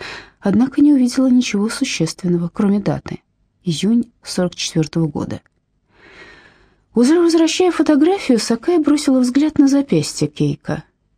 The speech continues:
Прищурившись, она заметила татуировку. "А не найдётся ли у вас увеличительного стекла, господин Симидзо?" Симидзо взял с кипа старых газет лупу и протянул её Сакае. Она навела стекло на запястье Кейко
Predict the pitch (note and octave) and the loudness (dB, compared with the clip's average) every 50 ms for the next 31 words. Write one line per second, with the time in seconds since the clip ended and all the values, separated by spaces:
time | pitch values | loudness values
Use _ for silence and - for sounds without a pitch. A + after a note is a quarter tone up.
0 | _ _ - A3+ A#3 A#3+ - - D#4+ E4+ E4+ F4+ - - - E4+ - - D#4 C4+ | _ _ -2 -2 0 -2 0 0 0 0 0 -2 -4 -4 -6 -4 -2 0 2 4
1 | C4 C4+ D4 D4+ D4+ D#4 D#4+ D4 D4 C#4+ C4+ - C#4+ C4+ C4+ C4+ C#4 - D4 C#4+ | 4 4 4 2 2 2 2 4 4 2 2 0 0 0 0 0 0 0 2 2
2 | C#4 G3 D#3+ D3+ - - E3 E3 E3 - - - - - _ _ _ _ - - | 2 2 0 -2 0 -2 -2 -2 -2 -6 -14 -18 -20 -20 _ _ _ _ -6 -2
3 | G#3 G3 A3+ A3+ G#3+ A3 A3 A3+ A#3+ C4 C4 - - G#3+ G3+ G3+ G3 G3 F#3+ F#3+ | 0 2 2 4 4 2 2 0 0 -2 -2 -2 -2 0 0 0 0 0 0 -2
4 | - - - - A3 G3+ A3 G#3+ A3+ A3 - A3+ G#3 - A3+ A3+ A3+ A#3+ A#3 - | -4 -4 -4 -2 0 2 2 0 0 0 -2 -4 -4 -2 0 0 0 0 -2 -2
5 | - - C4+ - G#3 E3 D3 D3 - - - - - - - G#3 G#3+ - - A#3+ | -4 -6 -4 -2 0 0 0 -2 -4 -8 -14 -16 -18 -6 -4 -2 -2 0 -2 -2
6 | G#3 F3 D#3 D3 - - D#3 C#3 C#3 C#3+ - - - - _ _ _ _ _ _ | 0 0 -2 -2 -2 -2 -2 -2 -2 -4 -6 -10 -10 -10 _ _ _ _ _ _
7 | _ _ _ _ _ - - - D3+ D#3 F#3 F#3 - D#3 C#3+ C#3 C#3 C#3 C#3+ C#3 | _ _ _ _ _ -10 -4 0 2 2 2 0 -2 -2 -2 -2 -2 -2 -2 -4
8 | C#3 - - - - C#3+ - - - - - D3 C#3+ C3+ C3+ C3+ C#3+ C#3 C3+ D3 | -4 -6 -4 -4 -4 -4 -4 -6 -6 -4 -4 -2 -2 -2 -2 -2 -2 -2 -2 -4
9 | C#3+ - - D#3+ F#3+ A3 - - G#3+ G3 F3 - D#3+ D#3 - - D#3 D#3+ F3 F#3 | -4 -2 -2 -2 -2 0 -2 -2 -2 -2 -2 -4 -6 -6 -4 -2 0 0 2 0
10 | F3+ E3+ E3 E3 - - F3 - - C#3 A#2+ - - - - - - - - - | 0 -2 -2 -2 -4 -6 -6 -2 -2 -2 -2 -2 -4 -8 -10 -14 -18 -20 -20 -20
11 | _ _ F#3 F3+ G3 G3 F#3+ F3+ E3+ E3 E3 E3 D#3 D3 - - D#3 - - F3 | _ _ 2 2 4 4 4 2 2 2 0 0 -2 -2 -4 -6 -6 -2 0 0
12 | G3+ B3 B3+ B3 G3 F#3 E3+ D#3 - F#3 - - - - D3+ D3 - - F3 G3+ | 2 2 2 2 2 0 -2 -2 -2 -4 -4 -4 -2 -4 -4 -4 -2 -2 0 0
13 | A#3+ A#3+ - - B3+ B3 | 0 -2 -2 -2 -2 -2